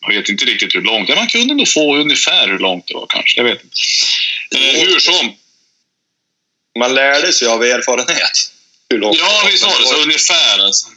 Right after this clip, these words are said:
Speaker 1: Men det var ju ändå... Ja, det är ju inte en G P S i alla fall. Men, eh, då när jag kom fram och jag tyckte, nu har han väl snott fast i något, någon, eh, taggtråd eller sånt där.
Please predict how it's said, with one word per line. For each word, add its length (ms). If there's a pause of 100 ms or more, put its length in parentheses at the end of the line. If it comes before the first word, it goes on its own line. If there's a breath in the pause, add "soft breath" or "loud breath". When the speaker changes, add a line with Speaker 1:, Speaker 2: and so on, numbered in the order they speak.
Speaker 1:
Men 280
det 120
var 160
ju 60
ändå... 440 (160)
Ja, 300
det 80
är 60
ju 100
inte 160
en 80
G 140
P 160
S 160
i 40
alla 140
fall. 140 (560 loud breath)
Men, 420
eh, 560 (120)
då 140
när 100
jag 140
kom 260
fram 400
och 100
jag 180
tyckte, 240
nu 120
har 180
han 100
väl 140 (180)
snott 460
fast 400
i 80
något, 180 (340)
någon, 400
eh, 360
taggtråd 760
eller 100
sånt 180
där. 120